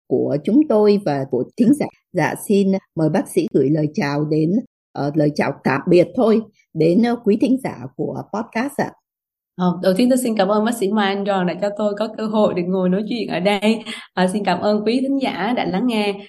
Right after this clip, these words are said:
Speaker 2: Kính chúc quý vị luôn mạnh khỏe và yêu thích chương trình Người Bạn Bác Sĩ.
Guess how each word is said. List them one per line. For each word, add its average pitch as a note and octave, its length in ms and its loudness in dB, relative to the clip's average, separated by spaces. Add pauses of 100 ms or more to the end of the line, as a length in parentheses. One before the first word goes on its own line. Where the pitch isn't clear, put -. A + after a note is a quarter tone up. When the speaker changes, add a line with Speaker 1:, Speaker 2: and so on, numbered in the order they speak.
(120)
Speaker 2:
Kính B3+ 120 0
chúc C#4 160 0
quý C4 180 2
vị G#3+ 180 2
luôn G3 340 0
mạnh G3 240 -4
khỏe F#3 300 -4
và G3 100 4
yêu G3 220 2
thích B3 220 0
chương G#3+ 140 2
trình F3 240 2
Người E3 140 -2
Bạn E3 200 -2
Bác G#3+ 120 -4
Sĩ. B3 340 2